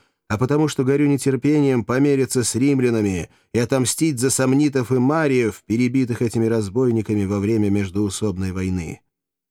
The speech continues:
«Но я не пристал бы к союзу угнетённых, если бы не верил в успех нашего дела».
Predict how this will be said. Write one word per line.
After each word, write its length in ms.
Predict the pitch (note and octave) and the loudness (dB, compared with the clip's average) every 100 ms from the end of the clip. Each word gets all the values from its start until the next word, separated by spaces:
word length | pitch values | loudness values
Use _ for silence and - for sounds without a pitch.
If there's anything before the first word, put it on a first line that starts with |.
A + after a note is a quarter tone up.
| - | -6
«Но 320 | F#2 A2 B2+ | -2 0 2
я 200 | C#3 D#3 | 2 2
не 120 | E3+ | 0
пристал 520 | D#3+ F#3 - C3+ C#3 C#3 | 2 0 0 0 2 0
бы 120 | C3+ | -2
к 40 | |
союзу 480 | - B2 B2+ A2+ B2 | -2 0 2 2 0
угнетённых, 720 | A2+ A#2 G#2+ C#3+ C3+ A#2 - _ _ | 0 -2 2 2 2 -2 -6 _ _
если 260 | A2+ G#2+ B2 | -2 0 0
бы 120 | A#2+ | 2
не 140 | B2+ | 2
верил 360 | B2+ C#3+ C3 A2+ | 2 2 0 0
в 60 | A2+ | 0
успех 460 | A2+ - A#2 G#2 | -2 0 -2 0
нашего 380 | A2 G2+ G#2+ A2 | -2 -2 0 0
дела». 420 | G#2 G2 F2 E2 | 0 -2 -4 -10